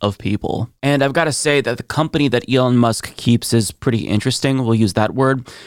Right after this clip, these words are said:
considering he fashions himself as some sort of an outsider populist who's also anti-establishment and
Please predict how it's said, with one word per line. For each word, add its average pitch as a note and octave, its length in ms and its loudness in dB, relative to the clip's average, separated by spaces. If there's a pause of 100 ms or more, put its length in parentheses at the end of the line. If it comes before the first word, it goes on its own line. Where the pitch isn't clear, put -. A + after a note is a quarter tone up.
considering D#3+ 520 2
he F3+ 240 -2
fashions C3 520 -2
himself A#2 680 0 (340)
as B2 180 -2
some C#3 220 -2
sort C3 220 0
of B2+ 80 0
an C3 220 -2
outsider A#2+ 520 0
populist C3+ 680 -4
who's B2 160 2
also A#2+ 300 2
anti-establishment C3 1160 -2
and B2+ 400 2